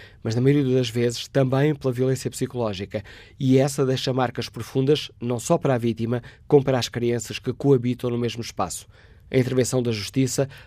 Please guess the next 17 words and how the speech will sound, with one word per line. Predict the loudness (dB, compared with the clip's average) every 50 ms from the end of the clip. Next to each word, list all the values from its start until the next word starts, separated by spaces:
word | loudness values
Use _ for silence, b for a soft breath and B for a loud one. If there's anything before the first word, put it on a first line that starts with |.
| B 2
tem | 4 4
de | 4 4
começar | 0 -2 0 0 0 0 0
muito | 0 2 2 2 2 2 2
mais | 0 0 0 0 -2
cedo. | -2 -2 -2 -2 -4 b b b b b b b 4
O | 4 4
apoio | 6 6 4 4 6
à | 4 4
vítima, | 2 -2 -2 -2 -2 -2 0 0 -2 -4 B B B B
numa | -4 -2 0 0 0
fase | 0 0 0 -2 0 -2
mais | -2 0 0 0 0
precoce, | -2 -2 -2 0 0 0 0 0 -4 -10 b b b b b b -2
evitaria | 0 2 2 2 2 2 2 2 0 -2 -4 -6 -6 -12 -18 _ -14 -6
mais | -4 -2 -2 -2 -2
mortes. | -4 -6 -6 -6 -10 -12 -14